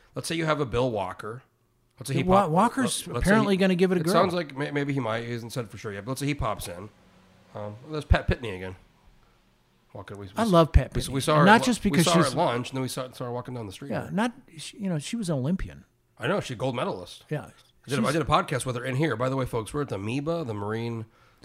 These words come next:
Speaker 1: Engineer Benevolent Association. Great spot. Thank you, meba, for letting us use
Speaker 2: Well, they're
Speaker 1: your
Speaker 2: not so benevolent, but it is the Marine Engineers Beneficial
Speaker 1: Oh, beneficial. Oh.
Speaker 2: Association. Yeah, they're not really
Speaker 1: I
Speaker 2: benevolent.
Speaker 1: missed, I mixed that up.
Speaker 2: I mean,
Speaker 1: Beneficial,
Speaker 2: they can
Speaker 1: but
Speaker 2: be.
Speaker 1: beneficial.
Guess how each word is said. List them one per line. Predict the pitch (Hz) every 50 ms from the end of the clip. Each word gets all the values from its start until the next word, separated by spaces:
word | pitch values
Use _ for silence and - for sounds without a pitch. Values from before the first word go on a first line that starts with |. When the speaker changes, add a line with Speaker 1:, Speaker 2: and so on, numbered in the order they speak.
| - 139
Speaker 1:
Engineer | 117 104 110 110 110 101
Benevolent | 98 101 110 113 120 110 98 92
Association. | - 104 95 90 - 98 85 90 87 - 95 90
Great | 85 - 110 110 120 117 -
spot. | - - 110 107 104 104 101 98 - - -
Thank | - 113 113 104 -
you, | 117 113 104
meba, | 110 110 107 101 104 98
for | - 104
letting | 101 101 104 104 101
us | 92 - -
use | 101 170
Speaker 2:
Well, | 165 170
they're | 151 190 202
Speaker 1:
your | 208
Speaker 2:
not | 196 175 -
so | - 147 131
benevolent, | 117 131 120 117 113 110 113 107 104 104
but | - 156 156
it | 160 156
is | 160 135 131
the | 147 143 131
Marine | 131 135 139 147 147 143 131
Engineers | 127 123 - 123 123 117 113 113 -
Beneficial | - - 139 143 143 131 - - 151 139 - - - - -
Speaker 1:
Oh, | 135
beneficial. | 117 165 165 156 143 160 156 147 - - 101 107
Oh. | - 139 127
Speaker 2:
Association. | 107 - 151 143 - - 135 120 143
Yeah, | 170 180
they're | 185 240 262
not | 262 233 185 160
really | 165 151 143 131
Speaker 1:
I | 110 - 117
Speaker 2:
benevolent. | 123 120 123 120 113 120 120 117 113 127
Speaker 1:
missed, | 151 147 - - - -
I | 123
mixed | 131 139 131 -
that | 139 120 117
up. | 104 87 90
Speaker 2:
I | 135 135
mean, | - 226
Speaker 1:
Beneficial, | 262 247
Speaker 2:
they | 233 -
can | - 190 180 156
Speaker 1:
but | 131
Speaker 2:
be. | 123 110
Speaker 1:
beneficial. | 113 107 104 - 101 90 - -